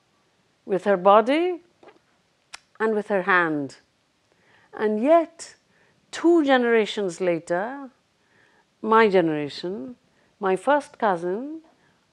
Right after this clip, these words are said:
whom I will see again on the seventeenth, who has the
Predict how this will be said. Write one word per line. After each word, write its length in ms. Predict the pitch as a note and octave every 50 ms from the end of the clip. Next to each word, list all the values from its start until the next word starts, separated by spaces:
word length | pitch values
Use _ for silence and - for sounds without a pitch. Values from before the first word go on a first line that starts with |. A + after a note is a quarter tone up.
| _ -
whom 180 | A3 A3 G3
I 140 | F3+ E3+ E3+
will 180 | E3 E3 D#3+ D#3
see 300 | - - - A#3 A#3 A3
again 320 | F#3+ F3 F#3 F#3+ F#3+ G3
on 160 | F#3 F3 E3
the 80 | D#3+ D3
seventeenth, 920 | - - F3+ E3+ E3+ E3+ E3+ - E3 D3+ E3+ G3 A3+ C4 C#4+ C#4 - _ _ _ _ _ _ _ _ _
who 200 | - A#3+ A#3 G#3
has 320 | G3+ A3 G#3+ F#3 - - -
the 200 | F#3+ F#3 F3+